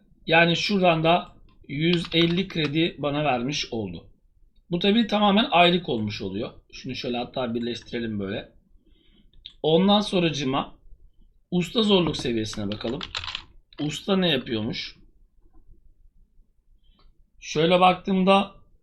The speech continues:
otuz burada var. Elli de burada var. Seksen.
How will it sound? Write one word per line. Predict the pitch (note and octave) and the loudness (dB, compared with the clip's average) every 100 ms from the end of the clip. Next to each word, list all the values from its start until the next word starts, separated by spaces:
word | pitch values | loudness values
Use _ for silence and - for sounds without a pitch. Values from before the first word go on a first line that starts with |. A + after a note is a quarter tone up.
| _ - | _ -6
otuz | D#3 D#3+ F#3+ F#3 | -4 0 0 2
burada | F#3 F3+ D#3 | 2 4 4
var. | B2 C#3 - - - - - - - - - - _ _ - - - _ _ _ _ _ _ - - _ | 2 -2 -10 -20 -20 -20 -20 -20 -20 -18 -20 -20 _ _ -20 -20 -20 _ _ _ _ _ _ -20 -20 _
Elli | C#3 D3 E3 F3+ | -2 0 2 2
de | F3 | 2
burada | F3+ F3 D3+ | 2 2 2
var. | D3 - - _ | 0 -4 -18 _
Seksen. | - - E3+ D#3 - C3 C3 - | -18 -8 -4 -4 -2 -2 -4 -6